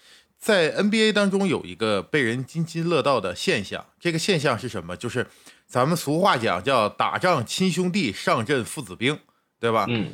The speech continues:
Speaker 1: 这个N B A当中有很多所谓的亲兄弟，也有一些父子兵，只是说他不是同时上场。咱们现在期待那个呢，
Speaker 2: 嗯。
Speaker 1: 是期待着能同时上场。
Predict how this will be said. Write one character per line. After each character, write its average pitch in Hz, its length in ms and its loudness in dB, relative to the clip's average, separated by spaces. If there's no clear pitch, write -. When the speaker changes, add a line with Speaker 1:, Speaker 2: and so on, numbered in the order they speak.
Speaker 1:
这 254 240 2
个 127 420 4
N 208 140 4
B 233 100 4
A 240 120 4
当 226 180 4
中 220 180 4
有 220 140 6
很 - 300 -4
多 185 220 4
所 123 260 -2
谓 135 140 2
的 104 300 2
亲 - 240 2
兄 175 160 2
弟， 175 220 -2
也 143 360 2
有 233 200 4
一 120 80 -6
些 165 160 2
父 170 180 -4
子 104 140 -4
兵， 151 200 2
只 127 120 -6
是 107 120 -8
说 127 140 0
他 175 140 2
不 - 160 -6
是 151 100 -2
同 160 180 -6
时 156 120 -6
上 175 180 0
场。 - 400 -4
咱 - 200 4
们 185 100 2
现 220 140 2
在 190 120 2
期 - 280 0
待 214 180 2
那 120 160 2
个 101 80 0
呢， 95 140 -2
Speaker 2:
嗯。 - 20 -8
Speaker 1:
是 117 140 -10
期 - 240 0
待 214 180 2
着 113 120 0
能 110 180 -2
同 135 180 -6
时 120 140 -8
上 127 160 2
场。 104 320 -4